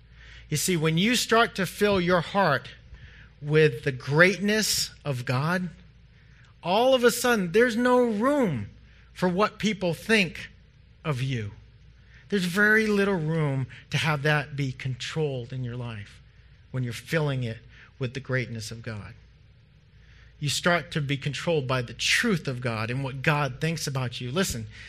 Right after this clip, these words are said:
if you're in the family of God, you are approved. You're reconciled to him through Jesus Christ. There is nothing else you can do,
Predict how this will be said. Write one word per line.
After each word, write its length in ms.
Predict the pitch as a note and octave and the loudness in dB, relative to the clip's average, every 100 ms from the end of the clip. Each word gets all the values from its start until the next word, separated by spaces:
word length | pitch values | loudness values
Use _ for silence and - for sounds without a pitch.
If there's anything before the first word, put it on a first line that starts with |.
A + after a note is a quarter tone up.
| - - D#3+ | -18 -10 -6
if 180 | C3+ | -2
you're 220 | F3+ A3+ A#3+ | 4 6 6
in 100 | G3+ | 2
the 60 | |
family 480 | - A3 A3 G#3 F#3+ | 2 2 2 4 2
of 160 | E3+ D3 | 2 4
God, 260 | G3 F3 | 4 6
you 240 | D#3 G#3 - | 4 0 0
are 320 | F3 G3+ A3 | 2 4 2
approved. 540 | E3 C3+ D3 C3+ A#2+ | 0 -4 -2 -2 0
You're 160 | D#3 G#3 | 2 2
reconciled 840 | E3+ G3 G#3+ G#3+ F3+ - F3 F3 | 2 0 0 0 0 0 0 0
to 60 | D#3+ | 0
him 240 | C#3 G3 | 0 0
through 220 | F#3 E3 D3+ | -2 -4 -4
Jesus 480 | C3+ F3+ E3+ E3 | -2 -2 -2 -4
Christ. 320 | - G3+ D#3+ D3+ | -2 0 0 2
There 140 | G3+ | 2
is 80 | D#3 | 2
nothing 580 | E3 G3+ A#3 B3+ A#3+ A3 | 0 2 2 2 2 4
else 300 | A3 - G3+ | 2 0 -4
you 120 | G3+ | -4
can 220 | G3 F#3 | -2 0
do, 260 | G3+ F3 | 2 2